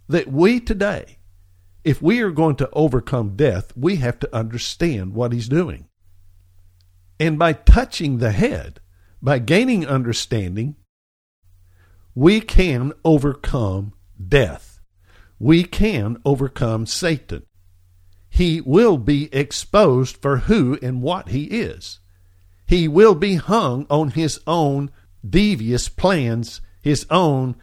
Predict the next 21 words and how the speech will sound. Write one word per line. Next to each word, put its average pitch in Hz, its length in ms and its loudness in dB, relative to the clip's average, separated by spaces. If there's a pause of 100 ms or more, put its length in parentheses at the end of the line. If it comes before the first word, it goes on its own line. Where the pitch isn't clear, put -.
(100)
fifty 175 320 0
cubit 123 400 -4 (200)
gallows, 117 680 -2 (500)
a 127 140 2
Pentecost. - 880 0 (720)
Pentecost 139 720 4
will 147 300 4
kill 185 360 2
him. 98 340 -8 (1800)
So - 240 0
we 208 200 0
ask 190 240 -4
the - 80 -10
question, - 640 -4 (1200)
why 208 600 -2
did 156 340 -4
Esther 135 580 -6 (380)
have 127 280 -6
two 160 200 0
wine 139 300 -4
banquets? 135 640 -10